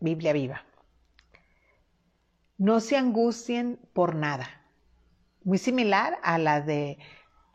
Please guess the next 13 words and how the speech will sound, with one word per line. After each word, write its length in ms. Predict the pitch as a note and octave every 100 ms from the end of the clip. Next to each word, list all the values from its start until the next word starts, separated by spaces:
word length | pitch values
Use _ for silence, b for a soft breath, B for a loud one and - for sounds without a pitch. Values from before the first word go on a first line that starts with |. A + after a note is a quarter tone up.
| -
a 100 | D3+
la 460 | D3 D3+ C#3+ C#3
de 580 | D3 D3 D3 D3 - _ -
Primera 340 | F3 E3 F3
de 140 | E3+
Pedro, 360 | D#3+ A#3 B3 D3+ - - _ _ _ _
¿verdad? 400 | D3+ C#3+ G3+ A#3 _ _ - b b _ _ -
Dice, 540 | E3 D3+ C#3+ - - - b b b b b
"No 240 | G#3 A3+
se 160 | A3+ C4+
angustien 880 | B3+ G#3+ A3 A3 - A3+ A3+ A3+ - -
por 240 | F3+ D#3+
nada, 440 | D#3 C#3+ C3 -